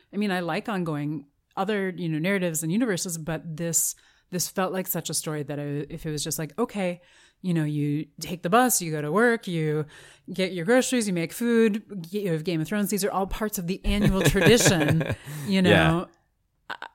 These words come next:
Speaker 1: I don't know. That would be, to me, not having experienced that, that would be weirder. And I like it better that it did have a finite
Speaker 2: Yeah.
Speaker 1: ending point.
Speaker 2: And I'm not saying that I think it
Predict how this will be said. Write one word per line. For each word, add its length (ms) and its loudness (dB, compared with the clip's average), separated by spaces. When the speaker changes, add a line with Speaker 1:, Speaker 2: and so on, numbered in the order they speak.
Speaker 1:
I 160 0
don't 120 0
know. 100 2
That 200 0
would 160 -4
be, 500 0
to 120 0
me, 420 4
not 400 0
having 220 -6
experienced 380 -6
that, 100 -8
that 140 -8
would 80 -8
be 100 -6
weirder. 300 -8
And 100 -8
I 80 -8
like 300 -12
it 160 -16
better 260 -10
that 160 -10
it 140 -14
did 180 -8
have 480 -12
a 80 -10
finite 880 -12
Speaker 2:
Yeah. 320 2
Speaker 1:
ending 260 -8
point. 200 -20
Speaker 2:
And 120 6
I'm 100 6
not 160 4
saying 220 4
that 100 2
I 200 2
think 240 -2
it 100 -6